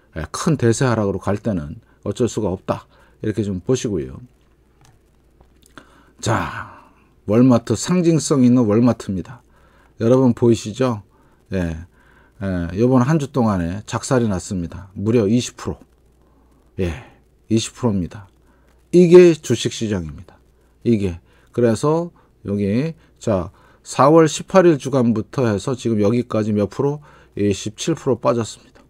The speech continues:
살벌하지요? 예. 이게, 예, 현재 현실로 일어나는 상황입니다. 어,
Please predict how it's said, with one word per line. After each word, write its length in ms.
살벌하지요? 720
예. 240
이게, 440
예, 200
현재 480
현실로 520
일어나는 560
상황입니다. 640
어, 360